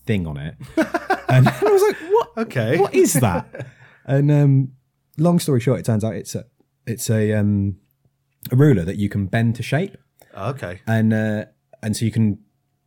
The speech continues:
Speaker 1: bend it to the shape you wanna get, draw a line, and then repeat that line. So you, you can repeat the curve
Speaker 2: Ah, yeah,
Speaker 1: exactly
Speaker 2: yeah.
Speaker 1: and precisely.
Speaker 2: Oh, wow.
Speaker 1: And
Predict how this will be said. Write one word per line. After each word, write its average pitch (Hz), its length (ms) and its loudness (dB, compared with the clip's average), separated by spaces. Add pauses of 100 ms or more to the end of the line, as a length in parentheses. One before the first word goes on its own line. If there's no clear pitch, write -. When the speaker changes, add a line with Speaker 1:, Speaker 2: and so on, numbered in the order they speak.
(380)
Speaker 1:
bend 135 160 2
it - 80 -6
to 104 60 -8
the 101 40 -4
shape 101 200 -4
you 101 100 -4
wanna 95 140 -4
get, 85 280 -8 (460)
draw 127 200 2
a 104 40 2
line, 87 420 -2
and 107 100 -2
then 101 300 -4
repeat 107 400 -4
that 98 240 -6
line. 85 240 -2
So 101 140 -6
you, 92 60 -4
you 101 180 -4
can 98 160 -2
repeat 101 260 -2
the - 80 -8
curve - 80 -6
Speaker 2:
Ah, 107 600 -2
yeah, 120 180 -6
Speaker 1:
exactly 151 340 0
Speaker 2:
yeah. 90 60 -6
Speaker 1:
and - 80 -8
precisely. 131 560 -4
Speaker 2:
Oh, 156 100 -14
wow. 147 200 -8
Speaker 1:
And - 80 -14